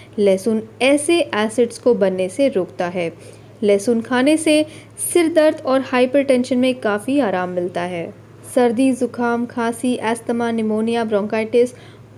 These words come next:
और कई ऐसे इलाज हैं जिसमें प्राकृतिक दवा की तरह काम करता है लहसुन। आप लहसुन को बारीक काटें और फिर खाएं और लहसुन निगलने के बाद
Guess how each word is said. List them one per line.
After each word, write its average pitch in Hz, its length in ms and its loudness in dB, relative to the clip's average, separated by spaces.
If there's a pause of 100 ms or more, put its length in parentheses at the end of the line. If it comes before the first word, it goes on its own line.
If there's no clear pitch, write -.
(160)
और 233 240 4 (280)
कई 320 200 4
ऐसे 339 260 2
इलाज 226 380 2
हैं 262 60 4
जिसमें 254 260 0
प्राकृतिक 254 640 0
दवा 208 340 2
की 262 120 -2
तरह 214 240 2
काम 190 260 -4
करता 185 280 -4
है 247 160 -2
लहसुन। 190 480 -2 (580)
आप 330 240 2
लहसुन 302 360 4
को 294 160 4
बारीक 202 340 2
काटें 254 300 2
और 202 200 2
फिर 269 240 4
खाएं 277 340 0 (460)
और 220 120 4
लहसुन 214 380 4
निगलने 220 400 4
के 208 160 0
बाद 202 280 0